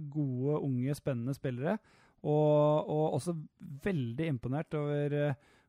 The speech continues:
over at, eh, Lagerbäck har snudd så mye på spillestilen sin og filosofien sin. Og, og jeg var inne på det i stad, de beste trenere klarer liksom å, å finne de beste egenskapene og, og sette dem sammen. Og nå har, når vi har en Martin Ødegaard og,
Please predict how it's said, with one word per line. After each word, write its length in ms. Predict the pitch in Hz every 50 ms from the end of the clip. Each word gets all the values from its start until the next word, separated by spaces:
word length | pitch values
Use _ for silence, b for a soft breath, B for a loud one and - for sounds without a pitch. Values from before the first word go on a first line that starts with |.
| b
over 320 | - 151 147 143 147 151 143
at, 220 | - _ - 147 151
eh, 640 | 147 147 143 143 143 143 143 135 135 139 151 165
Lagerbäck 540 | 165 160 156 143 123 120 120 120 123 - - 147
har 60 | -
snudd 400 | - - 151 143 143 147 147 139
så 380 | - - - - 135 139 147 151
mye 220 | 147 135 127 139 147
på 100 | - 139
spillestilen 600 | - - 143 127 117 113 - - 127 117 117 120
sin 180 | 131 156 165 165 151
og 160 | 147 143 127
filosofien 580 | - 139 131 127 - 139 123 - 123 117 113 110
sin. 200 | 117 160 180 165
Og, 160 | 156 151 143 b b b b b b b b b -
og 240 | 165 160 160 - -
jeg 140 | 175 180 175
var 140 | 202 202 180
inne 160 | 165 147 123
på 120 | - 165 175
det 120 | 180 175
i 20 |
stad, 220 | - 180 180 196 185
de 80 | 185 175
beste 340 | 170 170 - - - 185 175
trenere 340 | - 170 147 127 123 143 175 _
klarer 460 | - 185 170 139 120 117 120 147 170
liksom 300 | 175 143 - 139 147 151
å, 80 | 156 147 - b b b b b b
å 80 | - 156
finne 440 | - - 208 165 131 120 117 120 127
de 80 | 156 160
beste 380 | 143 156 139 - - - 156 147
egenskapene 600 | 131 120 120 120 110 - - 123 123 - - 160
og, 220 | 160 156 156 151 147
og 40 | -
sette 280 | - 139 - - 143 139
dem 120 | 135 139 139
sammen. 340 | - - 120 117 123 151 170 170
Og 80 | 165
nå 80 | 165 156
har, 220 | 139 135 117 - 139
når 120 | 143 143 143 151
vi 40 | 131
har 260 | 123 120 120 127 135
en 80 | 139 139
Martin 280 | 135 123 - 143 139 135
Ødegaard 460 | 123 120 120 123 123 131 131 131 139 143
og, 180 | 139 - b